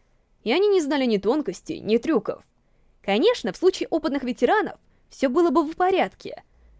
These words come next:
Однако для выполнения запроса потребовалось бы некоторое время. А ей нужно было найти подходящего кандидата,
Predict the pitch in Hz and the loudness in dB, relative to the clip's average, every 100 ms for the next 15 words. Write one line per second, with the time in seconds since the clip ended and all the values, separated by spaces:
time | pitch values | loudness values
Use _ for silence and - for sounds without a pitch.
0 | _ - 190 202 285 262 233 226 226 214 | _ -4 -2 0 0 4 6 6 4 2
1 | 208 196 190 247 320 - - 196 330 339 | 2 2 2 -2 -2 -6 -6 -4 -2 0
2 | 277 262 269 262 277 320 359 339 190 71 | 0 0 0 0 0 2 0 -2 -4 -10
3 | - _ _ _ _ - 185 202 262 339 | -16 _ _ _ _ -4 2 2 4 4
4 | 233 214 214 214 214 208 220 220 220 214 | 2 2 2 2 2 0 -4 0 2 2
5 | 202 202 208 202 196 339 - 147 | 0 -2 0 2 2 2 0 -8